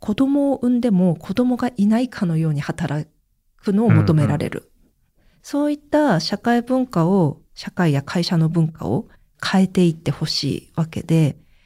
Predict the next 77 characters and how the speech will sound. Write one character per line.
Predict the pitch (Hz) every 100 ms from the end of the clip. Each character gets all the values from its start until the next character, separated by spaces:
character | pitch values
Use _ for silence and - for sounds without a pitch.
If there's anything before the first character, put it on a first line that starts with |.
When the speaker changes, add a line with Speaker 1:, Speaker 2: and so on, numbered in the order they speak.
| _ _ - -
Speaker 1:
お |
金 | - - 196
じ | 185
ゃ | 196
な | 196
い |
ん | 202
だ | 151
よ | 107 -
っ |
て | - -
い | 123
う |
ふ | 190 240
う |
に | 202 143 - -
言 | 156
っ |
て | -
る | - 156
人 | - -
が | - - _ _ -
結 | - -
構 | -
た | 175 160
く | -
さ | -
ん |
い | -
ま | -
し | -
た。 | - - _ -
Speaker 2:
う |
ん、 | 123 120 110 104
そ | - 120
れ | 135
で | 156
す | 160
よ | 110 104
ね。 | 131 135
だ | 117
か | 104
ら |
全 | 110 160
然 | 180 180
そ | 170
れ |
も | 160 156
ね、 | 170 123
日 |
本 | 127 135
も | 104
笑 | 110 131
え |
た | 131
話 | 127 127 135
じ |
ゃ |
な | 101 104
く | -
て、 | - - 110 101
Speaker 1:
う |
ん。 | 95
Speaker 2:
長 | 127 131
時 | 131
間 | 139 131
労 | 135 127
働 | 104
で | 98 95
は | 101
ね、 | 127
お | 107
な | 139
じ | 131
み | 135
の | 127 123
国 | - 123 110